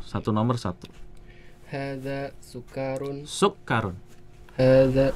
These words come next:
Speaker 2: sukarun wa dzalika labanun.
Speaker 1: Iya.
Speaker 2: Ini gula dan itu adalah susu.
Speaker 1: Iya. Hadza sukarun wa dzalika labanun. Ini gula dan itu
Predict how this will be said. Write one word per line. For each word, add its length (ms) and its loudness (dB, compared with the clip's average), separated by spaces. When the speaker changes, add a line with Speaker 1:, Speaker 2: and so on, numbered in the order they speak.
Speaker 2:
sukarun 800 2
wa 120 4
dzalika 720 6
labanun. 520 8
Speaker 1:
Iya. 280 8
Speaker 2:
Ini 500 6
gula 400 4
dan 240 6
itu 560 2
adalah 360 -2
susu. 400 -4
Speaker 1:
Iya. 320 6
Hadza 520 2
sukarun 720 0
wa 120 -4
dzalika 800 -2
labanun. 600 0
Ini 560 -2
gula 440 2
dan 280 -6
itu 320 -4